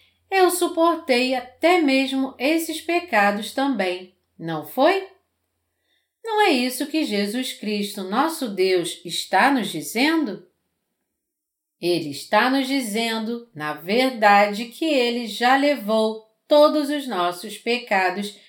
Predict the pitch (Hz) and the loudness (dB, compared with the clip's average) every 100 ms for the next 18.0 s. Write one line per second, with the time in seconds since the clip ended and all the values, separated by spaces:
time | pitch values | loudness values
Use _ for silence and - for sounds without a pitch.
0 | _ 370 349 330 - 196 190 202 214 214 | _ -2 0 0 0 2 2 0 -4 -4
1 | 214 - 262 226 180 180 147 - _ - | -6 -4 -4 -2 0 -2 -4 -10 _ -16
2 | 135 - 185 208 262 277 - 214 202 196 | -14 -8 -4 0 2 2 2 2 4 2
3 | 190 190 _ - 151 143 165 262 311 262 | -4 -8 _ -14 -12 -10 -2 -2 0 2
4 | 240 269 214 214 208 202 208 - _ _ | 2 2 2 2 2 0 -4 -10 _ _
5 | - 339 277 311 240 233 233 247 254 262 | -2 0 2 2 2 0 -2 -4 2 2
6 | 247 214 208 208 226 220 240 233 196 190 | 6 6 6 2 -4 -2 -2 -2 0 0
7 | 190 208 214 269 185 156 175 175 196 208 | 0 -2 2 4 4 0 -4 -4 -4 -4
8 | - 165 156 147 165 _ _ _ _ _ | -6 -6 -6 -8 -18 _ _ _ _ _
9 | _ _ 180 190 185 156 170 269 320 226 | _ _ -4 -2 0 2 4 4 4 -2
10 | - 165 160 - 254 330 359 - _ _ | -6 -8 -10 -2 0 0 -4 -14 _ _
11 | _ _ _ _ _ _ _ _ _ _ | _ _ _ _ _ _ _ _ _ _
12 | - 190 180 - 190 185 170 165 - - | -4 -2 -2 0 0 0 -2 -8 -8 2
13 | 254 277 294 269 233 226 214 208 - 160 | 4 4 4 0 0 -2 -4 -6 -2 -2
14 | 156 196 277 311 311 294 226 170 156 156 | 0 2 4 4 2 0 2 4 2 0
15 | 233 - 233 262 247 220 208 202 196 190 | -10 -8 -6 -4 0 0 2 0 -2 -2
16 | 196 175 165 156 151 156 170 156 143 147 | -4 0 2 2 2 2 2 2 0 -6
17 | 156 214 294 - - 247 247 240 269 | -6 -2 -2 -4 -4 -2 -2 -2 -4